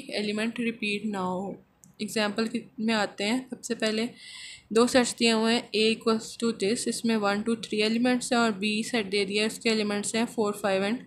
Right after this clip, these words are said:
six, ठीक है। अब A union B equals to first set लिखा, then union sign and then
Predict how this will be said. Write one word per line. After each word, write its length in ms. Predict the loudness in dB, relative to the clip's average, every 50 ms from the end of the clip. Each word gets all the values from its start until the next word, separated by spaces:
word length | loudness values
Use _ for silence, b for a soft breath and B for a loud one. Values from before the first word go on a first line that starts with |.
| -14
six, 480 | -12 -10 -8 -8 -8 -10 -10 -14 -12 -8 -6
ठीक 140 | -4 0 0
है। 100 | 0 -2 -2 -14 _ -20 B B B B B B B B B B B B B
अब 160 | -8 -8 0 4
A 120 | 6 6 6 6
union 420 | 6 6 6 8 8 6 6 4 2
B 120 | 0 -2 -2 -2 -6 -8 -6 -6
equals 440 | -8 -6 -2 0 0 0 0 -2 -6 -2
to 200 | 0 0 0 0 -4 -8 -12 -16 -16 -10
first 320 | -2 0 2 2 2 2
set 240 | 2 2 2 4 4
लिखा, 360 | 0 -2 0 0 0 0 0 0 -4 _ _ _ _ -4 -2
then 180 | 0 0 2
union 360 | 0 0 -2 0 0 0 0 0
sign 280 | 0 0 0 0 0 -2
and 180 | -2 -2 -2 -2
then 160 | -2 -2 -2